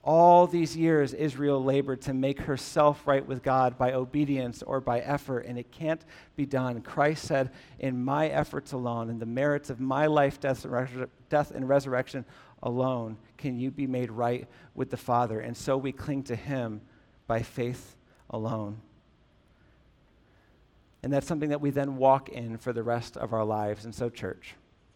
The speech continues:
whether you're hearing this for the first time this morning or whether you are hearing it for the thousandth time, I tell you that the indwelling Holy Spirit enables you to notice an idol from a mile off.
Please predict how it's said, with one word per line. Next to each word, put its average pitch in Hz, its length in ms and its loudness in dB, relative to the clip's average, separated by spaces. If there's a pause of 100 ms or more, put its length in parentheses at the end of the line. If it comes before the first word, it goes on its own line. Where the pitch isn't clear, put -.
(760)
whether 131 240 -2
you're 120 160 -4
hearing 139 180 -2
this 127 140 -4
for 127 100 -10
the 123 80 -10
first 143 320 -4
time 160 220 -6
this 139 180 -8
morning 127 400 -4
or 123 100 -4
whether 113 240 -4
you 117 160 -4
are 113 80 -2
hearing 120 320 -6
it 120 120 -8
for 120 160 -6
the 110 120 -4
thousandth 127 680 0
time, 117 320 -4
I 107 160 -4
tell 117 280 -2
you 107 220 -4 (560)
that - 160 -8
the 127 80 -6
indwelling 127 520 2
Holy 156 340 -2
Spirit 113 500 -4
enables 117 600 -6
you 117 180 -6
to 120 180 -8
notice 123 600 -4
an 117 160 -6
idol 120 400 -2
from 113 200 -10
a 101 80 -6
mile 113 540 -4
off. 107 480 -8